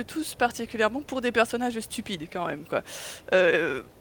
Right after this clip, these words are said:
et, euh, je trouve que du coup, ça déséquilibre beaucoup les deux clans, les deux camps, les deux clans, euh, entre vert et noir, en fait, où, euh, t'en as qui,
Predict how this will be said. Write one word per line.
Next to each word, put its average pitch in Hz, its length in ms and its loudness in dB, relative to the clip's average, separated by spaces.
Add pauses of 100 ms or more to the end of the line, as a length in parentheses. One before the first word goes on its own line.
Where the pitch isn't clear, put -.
(260)
et, 226 200 0
euh, 214 240 0
je - 180 -12
trouve - 240 -4
que - 80 -4
du 247 160 0
coup, 320 160 0
ça 262 160 4
déséquilibre 226 720 -2
beaucoup 240 440 -6
les 202 460 -2 (140)
deux 202 180 -4
clans, 220 400 -2 (260)
les 180 200 -6
deux 180 120 -6
camps, 202 280 -2
les 185 80 -2
deux 170 100 -8
clans, 208 240 -4 (400)
euh, 196 300 12
entre 226 280 6
vert 220 200 6
et 226 80 2
noir, 233 300 6
en 220 100 0
fait, 240 340 2
où, 220 180 2
euh, 202 160 8
t'en 208 260 4
as 214 100 6
qui, 214 180 -4